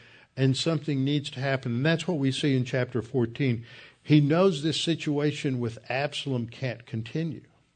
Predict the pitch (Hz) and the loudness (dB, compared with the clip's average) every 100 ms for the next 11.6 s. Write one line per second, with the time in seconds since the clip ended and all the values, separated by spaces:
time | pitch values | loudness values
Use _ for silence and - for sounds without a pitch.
0 | _ _ - - - - - 135 143 190 | _ _ -20 -20 -20 -6 2 6 6 6
1 | 165 147 135 156 156 156 151 135 143 135 | 4 0 0 -2 -2 0 -2 -2 -2 -2
2 | 120 - - 113 120 170 190 - 98 104 | -4 -6 -4 -4 0 0 0 -4 -10 -14
3 | 127 _ _ _ _ _ _ _ _ _ | -20 _ _ _ _ _ _ _ _ _
4 | _ - 123 98 147 160 147 120 147 170 | _ -2 -2 4 4 4 0 2 6 6
5 | 165 113 113 120 - - _ - 123 113 | 4 2 -2 -6 -10 -18 _ 0 2 2
6 | 147 165 170 156 127 131 131 127 120 - | 0 2 0 -2 -2 -2 -2 -2 -4 -6
7 | 113 - 147 151 123 110 95 117 - - | -10 -10 -4 -4 -4 -6 -10 -14 -16 -20
8 | _ _ - 135 131 123 131 156 156 - | _ _ -2 2 4 2 2 2 0 0
9 | 123 110 135 139 139 123 123 135 - 127 | -2 0 2 2 -2 -2 -4 -4 -6 -6
10 | 113 113 135 120 127 139 139 123 - 120 | -6 -6 -6 -6 -2 -2 -2 -6 -4 -6
11 | 107 127 120 113 - - | -4 -6 -6 -10 -20 -20